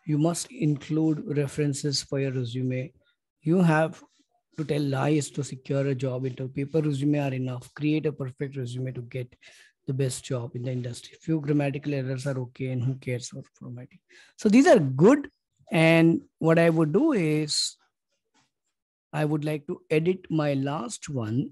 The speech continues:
and say that one page resume is what is good. So I'll make some edits, but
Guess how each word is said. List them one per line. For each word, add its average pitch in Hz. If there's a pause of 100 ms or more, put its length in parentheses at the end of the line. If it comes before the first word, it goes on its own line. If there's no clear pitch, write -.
and 135
say 143
that 131 (1700)
one 156
page 131 (320)
resume 131
is - (840)
what 135
is 131 (1120)
good. 123 (1800)
So 165
I'll 160
make 202
some 165
edits, 190
but 156